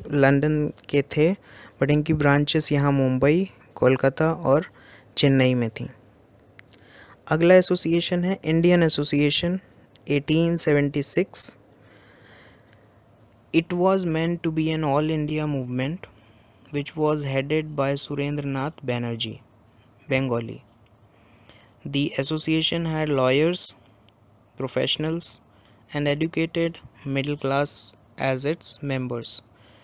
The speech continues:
This association had branches in Bengal as well as in towns outside Bengal। Objectives या गोल इनके जो थे, वो ये था, they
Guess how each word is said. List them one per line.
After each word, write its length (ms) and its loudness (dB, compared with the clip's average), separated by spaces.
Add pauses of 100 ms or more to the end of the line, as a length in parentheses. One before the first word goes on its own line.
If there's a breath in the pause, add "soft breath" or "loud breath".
(540 soft breath)
This 540 -2
association 720 -2
had 220 0
branches 520 2
in 160 2
Bengal 600 4
as 160 -2
well 180 2
as 340 2 (580 loud breath)
in 240 2 (120)
towns 380 4 (100)
outside 500 2
Bengal। 420 -2 (1040 loud breath)
Objectives 720 2 (160)
या 120 4 (140)
गोल 200 8
इनके 260 4
जो 160 2 (100)
थे, 180 4 (280)
वो 60 0
ये 280 0
था, 300 0 (1600 soft breath)
they 160 4